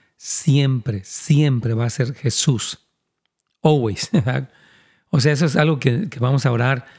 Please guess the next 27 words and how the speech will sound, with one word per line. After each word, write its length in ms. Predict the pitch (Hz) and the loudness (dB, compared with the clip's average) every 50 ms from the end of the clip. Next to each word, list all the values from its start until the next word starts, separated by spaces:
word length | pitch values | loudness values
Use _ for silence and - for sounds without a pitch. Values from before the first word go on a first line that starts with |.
| _ _ _ _ _ | _ _ _ _ _
La 240 | - 135 127 123 - | 0 0 0 0 0
palabra, 920 | - 120 117 120 120 131 139 151 151 151 147 143 139 143 143 147 143 - _ _ _ _ _ | -2 -2 0 0 0 0 0 0 0 0 0 0 0 0 0 -2 -4 -6 _ _ _ _ _
las 220 | - 135 120 104 - | -2 -2 -2 -2 -4
promesas, 1000 | - - 123 117 113 113 127 143 147 143 135 - - 143 127 127 127 123 - - _ _ _ _ _ | -4 -2 0 0 2 2 2 2 2 0 -2 0 0 0 0 0 -2 -6 -8 -14 _ _ _ _ _
tomar 240 | - - 127 131 131 | -2 0 0 2 0
autoridad. 560 | 131 127 - - 113 110 110 113 117 123 - - | 0 -2 -2 -2 -2 0 0 -2 -2 -4 -4 -2
Eso 320 | - 190 170 - 202 196 | -2 0 2 2 2 2
es 220 | 202 196 202 - - - _ _ _ _ _ _ _ _ | 2 0 -2 -8 -14 -20 _ _ _ _ _ _ _ _
algo 180 | - 160 160 156 | 2 2 2 4
que 80 | 160 | 2
no 140 | 151 160 151 | 2 2 0
podemos 360 | 160 156 147 151 151 156 135 | 0 0 2 2 2 0 0
brincarnos 640 | 123 123 117 117 110 - 127 120 120 123 120 117 104 | 0 0 0 -2 -2 -2 -2 0 0 0 -2 -2 -2
nunca. 480 | 107 110 113 117 110 - - - - _ _ _ _ _ _ _ | 0 0 0 0 -2 -6 -8 -16 -20 _ _ _ _ _ _ _
Quiero 180 | - 123 127 | -2 -2 -2
que 80 | 117 107 | -2 -2
quede 180 | 123 127 117 | -2 -2 0
muy 140 | 113 113 117 | -2 -2 -4
claro. 340 | 104 - 120 113 110 95 - _ _ _ _ _ _ _ _ _ _ _ | -4 -2 -4 -4 -4 -6 -10 _ _ _ _ _ _ _ _ _ _ _
Ahora, 480 | - 135 127 123 - - - _ _ _ _ | 0 0 0 0 -2 -6 -10 _ _ _ _
habrá 480 | - 151 127 123 117 117 123 117 123 127 | -2 -2 0 0 0 0 2 2 0 0
situaciones 840 | - - 160 143 - 185 170 - - 139 123 120 120 131 135 135 - | 0 0 0 2 2 0 2 2 0 0 2 0 0 0 -2 -4 -6
que 240 | - _ - - 143 | -12 _ 0 0 0
ameriten 840 | 131 123 120 123 117 117 127 143 156 139 - - 120 117 120 117 - _ _ _ _ _ _ _ _ _ | 2 0 -2 -2 0 0 0 0 0 0 0 -2 0 0 -2 -4 -8 _ _ _ _ _ _ _ _ _
exámenes 720 | - 147 - - - - 135 123 127 131 139 156 151 131 | -2 -2 -2 -4 -4 -2 0 0 2 2 2 2 2 2
médicos, 840 | 131 135 139 139 139 120 120 117 - - 139 120 120 123 - - _ _ _ _ _ _ _ | 2 2 2 2 0 0 -2 -4 -4 -2 -2 -2 -2 -2 -6 -10 _ _ _ _ _ _ _
evaluaciones 1080 | - 127 113 113 113 113 107 - - - - 147 135 131 135 139 143 143 139 120 - | -2 0 0 0 0 -2 -2 -4 -6 -2 0 0 2 2 2 2 2 0 0 -2 -6